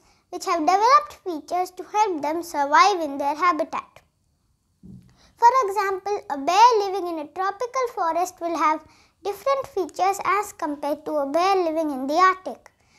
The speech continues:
Similarly, plants and animals found in a desert will have less water requirements than others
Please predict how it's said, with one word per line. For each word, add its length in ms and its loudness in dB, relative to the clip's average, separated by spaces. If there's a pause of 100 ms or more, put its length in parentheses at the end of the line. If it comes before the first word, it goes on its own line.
(140)
Similarly, 800 -2
plants 500 0
and 200 -2
animals 480 -4
found 380 0
in 140 0
a 120 -6
desert 480 -4 (400)
will 160 -4
have 220 -2
less 320 0
water 440 -2
requirements 840 -6
than 320 -4
others 520 0